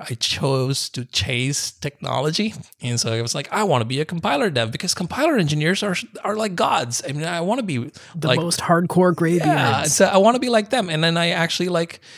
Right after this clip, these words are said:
Speaker 1: worked on compilers, worked on language services, you know, incremental parsing, a lot of that stuff. It's great that I did that.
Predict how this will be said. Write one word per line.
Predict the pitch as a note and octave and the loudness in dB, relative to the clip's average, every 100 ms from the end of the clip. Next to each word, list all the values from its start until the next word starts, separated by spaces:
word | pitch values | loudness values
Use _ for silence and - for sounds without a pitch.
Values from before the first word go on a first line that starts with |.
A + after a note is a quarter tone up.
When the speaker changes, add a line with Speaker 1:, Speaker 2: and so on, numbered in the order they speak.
| - _ | -20 _
Speaker 1:
worked | D#3 E3 E3+ | 4 4 4
on | F#3 | 0
compilers, | E3+ D3 C#3 C3+ C3+ - | 2 0 2 2 0 -2
worked | C3 C3+ | -4 -2
on | D#3+ | 0
language | C#3 C#3 B2 | 0 0 0
services, | D3+ C3 B2+ B2+ A#2+ - - | -2 -4 -2 -2 -2 -4 -6
you | B2 | -6
know, | A2 | -4
incremental | G#2+ - A#2+ A2+ A2 | -4 -6 -4 -4 -4
parsing, | A#2+ A#2+ A#2+ A2+ | -4 -4 -4 -4
a | G#2+ - B2 | -4 -6 -2
lot | B2 | -2
of | C3 | -2
that | B2 A2+ | -2 -4
stuff. | - A#2+ A#2 - | -4 -4 -4 -6
It's | B2+ | -10
great | - D3+ C#3+ | -2 0 0
that | D3+ | -4
I | A2+ | -6
did | G#2+ D3+ | 0 0
that. | G#2+ - | 0 -6